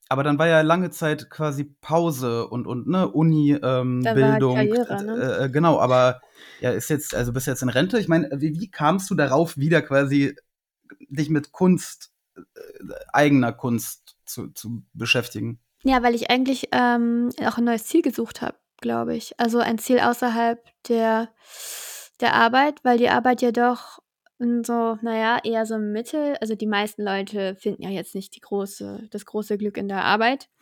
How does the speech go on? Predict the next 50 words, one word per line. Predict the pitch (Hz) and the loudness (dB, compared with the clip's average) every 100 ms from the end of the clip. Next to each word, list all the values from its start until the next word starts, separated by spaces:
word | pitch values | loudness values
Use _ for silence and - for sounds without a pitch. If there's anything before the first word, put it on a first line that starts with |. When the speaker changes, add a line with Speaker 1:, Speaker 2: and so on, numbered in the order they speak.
| _ - | _ 4
Speaker 1:
Mhm. | 127 123 120 147 143 _ _ - | 6 8 8 4 2 _ _ -2
Speaker 2:
Ähm, | 226 220 214 208 214 | 0 0 -2 -4 -4
und | 214 | -2
solange | 226 214 226 226 | 2 2 2 2
du | 214 | 2
aber | 214 | 2
noch | 214 214 | -2 -2
in | 214 | -2
diesen | 214 202 | -2 -4
ersten | - 214 220 - | 0 0 0 -4
Jahren | 208 202 226 262 247 | -2 0 2 2 2
bist, | 247 247 - | 0 -2 -6
so | 214 208 208 _ _ _ _ _ - | -4 -2 -6 _ _ _ _ _ -6
st-, | - _ _ - | -6 _ _ -6
also | 220 190 | -2 2
eigentlich | 233 277 - | 2 2 0
ab | 220 | -2
dem | 208 208 | -2 0
Abi, | 202 170 | -4 -4
ne? | 180 233 381 _ _ | -2 -2 -2 _ _
Das | 226 226 | -8 -6
ist | 247 254 | -2 4
ja | 127 | 6
diese | 113 | 8
Speaker 1:
Mhm. | 233 | 6
Speaker 2:
geballte | 214 226 254 269 254 | 6 4 4 2 -4
Zeit | - 233 233 | 0 0 0
ab | 226 - | -4 -4
dem | 214 208 | -6 -2
Abi, | 233 240 254 214 | -4 -2 -2 -2
wenn, | 214 208 | -4 -4
wenn | 208 | -4
man | 214 - | -4 -4
Abi | 208 | -4
macht, | 214 220 - | -4 -4 -4
also | 196 | -4
ab | 190 | -2
dem | 196 | -4
Abschluss | 190 247 - 226 | -2 -4 -2 -4
dann | 226 214 | 0 0
die | |
nächsten | 220 226 208 | 0 -4 -8
zehn | - 208 | -2 -2
Jahre, | 208 226 262 254 - 247 - | 2 0 2 0 -2 -16 -12
m-, | 196 _ | -12 _
ungefähr, | 247 254 240 240 240 240 226 | 2 2 2 2 4 0 0
häufig | 214 214 - | -2 -2 -6
auch | |
noch | - 208 | -8 -4
länger, | 226 247 247 | 0 2 2